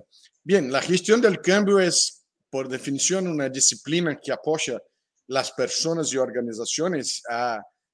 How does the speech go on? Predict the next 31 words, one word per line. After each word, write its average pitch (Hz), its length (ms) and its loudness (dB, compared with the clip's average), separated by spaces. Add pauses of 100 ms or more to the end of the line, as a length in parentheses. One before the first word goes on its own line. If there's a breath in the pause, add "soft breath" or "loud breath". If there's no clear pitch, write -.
a - 60 -14
salir 160 440 -2
del 139 200 -4
estado 175 420 0
actual 180 540 0
y 143 80 -8
llegar 135 340 -4
a, 170 120 -2
a - 340 -8
su - 220 -6
estado 151 480 0
del 131 160 -6
futuro 160 720 -4
deseado. 123 640 -4 (520)
Em, 139 800 0 (260)
la 151 200 -6
gestión 220 460 -2
del 247 200 2
cambio 170 320 -2
tres 196 260 2
punto 160 300 -8
cero 151 440 -2 (600)
es - 760 2 (160)
una 170 260 0
evolución 160 800 0
de 202 100 -2
la 156 80 -6
gestión 139 380 -8
del 127 180 -4
cambio, 107 340 -8
porque 180 500 2